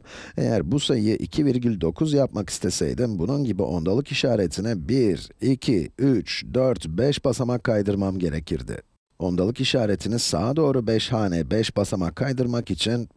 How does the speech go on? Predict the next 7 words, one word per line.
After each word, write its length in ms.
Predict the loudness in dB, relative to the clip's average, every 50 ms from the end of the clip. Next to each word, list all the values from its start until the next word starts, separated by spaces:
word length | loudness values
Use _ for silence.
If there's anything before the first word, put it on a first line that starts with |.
| _
şöyle 380 | -14 -6 -2 0 2 2 2 2
göstereyim. 800 | 2 0 0 0 -2 -2 -4 -2 -2 -2 0 0 -2 -2 -4 -6 _ _ _ _ _ _ _ _ _ -8
Sıfır, 720 | -4 0 2 2 2 2 2 2 2 2 2 0 -4 -10 _ _ _ -8
sıfır, 760 | -4 -2 0 0 0 0 0 2 2 2 2 2 0 -4 -12 _ _ _ _
sıfır, 720 | -6 -4 -2 0 0 0 0 0 2 2 2 2 0 -2 -8 _ _ _ _ _
sıfır, 720 | -6 -4 0 2 2 2 2 2 0 0 0 -2 -6 -12 -18 _ _ _ _ _ _ 0
iki, 480 | 2 2 2 2 2 2 4 2 2